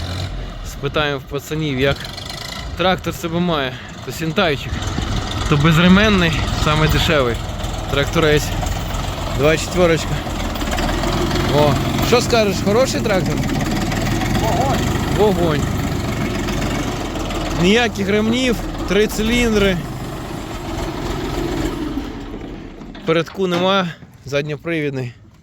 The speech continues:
Speaker 1: трьохкотловий. Мотор К М-овський,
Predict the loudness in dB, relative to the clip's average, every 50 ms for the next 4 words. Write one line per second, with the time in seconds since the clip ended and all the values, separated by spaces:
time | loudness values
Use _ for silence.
0 | -20 -20 -20 -20 -20 -20 -20 -20 -20 -20 -20 -12 -4 0 0 0 0 -2 -8 -6
1 | -4 0 2 4 4 4 4 2 2 0 -6 -14 -20 -20 -20 -20 -20 -20 -20 -20
2 | -20 -20 -20 -20 -20 -20 -20 -20 -20 -20 -20 -20 -20 -20 -16 -16 -16 -16 -16 -20
3 | -20 -20 -20 -20 -18 -20 -20 -20 -20 -20 -20 -12 -8 -8 -6 0 2 2 2 2
4 | 0 0 2 4 4 4 4 4 2 0 -2 -4 -4 -2 -4